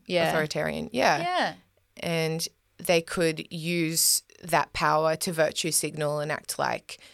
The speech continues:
Speaker 2: they were just doing it
Speaker 1: Mm.
Speaker 2: for the good of the group or humanity or whatever. But
Speaker 1: Yeah.
Speaker 2: actually it was a personal thing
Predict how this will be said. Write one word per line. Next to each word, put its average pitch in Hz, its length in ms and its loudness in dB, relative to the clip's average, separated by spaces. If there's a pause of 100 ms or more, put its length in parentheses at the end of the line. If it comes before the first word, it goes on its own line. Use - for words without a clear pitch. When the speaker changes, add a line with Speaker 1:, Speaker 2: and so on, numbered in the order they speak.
(160)
Speaker 2:
they 160 140 4
were 156 120 0
just 156 320 0
doing 156 340 0
it 147 380 -6
Speaker 1:
Mm. 185 400 -6
Speaker 2:
for 202 100 -4
the 165 120 0
good 156 320 0
of 147 280 -2
the 165 80 -2
group 143 420 -4
or 143 180 -2
humanity 151 580 -4
or 151 60 0
whatever. 156 340 0
But - 180 0
Speaker 1:
Yeah. - 100 -8
Speaker 2:
actually 196 440 2
it 185 60 0
was 165 120 -2
a 165 60 -2
personal 180 520 0
thing 226 440 -2